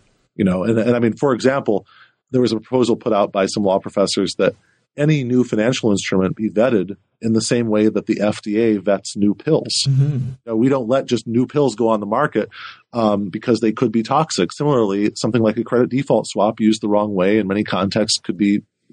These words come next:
Speaker 1: can be completely devastating to the financial system. Um, and so I think that, you know, just very practical examples of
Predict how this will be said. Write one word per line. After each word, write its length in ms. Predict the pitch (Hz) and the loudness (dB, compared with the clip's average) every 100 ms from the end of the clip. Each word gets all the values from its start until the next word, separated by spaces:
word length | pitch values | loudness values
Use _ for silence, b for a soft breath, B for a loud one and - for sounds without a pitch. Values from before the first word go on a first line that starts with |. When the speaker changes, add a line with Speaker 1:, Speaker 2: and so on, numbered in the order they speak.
| - | -6
Speaker 1:
can 140 | 117 | -2
be 100 | 104 | 0
completely 720 | - 110 - 123 135 120 117 | 0 -2 -2 -2 -2 2 0
devastating 640 | 110 110 127 - 113 104 101 | 2 0 0 0 0 0 0
to 80 | |
the 80 | 107 | -4
financial 400 | 110 120 147 110 | 0 0 0 -2
system. 400 | - - - - - B B B B B _ | -2 -4 -2 -4 -4 B B B B B _
Um, 360 | 120 110 104 - _ | -2 0 -2 -4 _
and 100 | - | -10
so 120 | 127 165 | -2 0
I 60 | |
think 180 | 165 180 | 2 2
that, 120 | 156 | 0
you 120 | 143 143 | 0 0
know, 80 | |
just 220 | 113 156 117 | 0 -2 -4
very 540 | 110 160 185 175 123 _ | -2 0 2 2 -2 _
practical 640 | - - - 160 127 - 117 | -10 -4 -2 -2 -2 2 2
examples 640 | 95 95 107 113 101 92 - - | 2 0 -2 0 0 0 -2 -4
of 340 | 104 104 95 | 0 2 0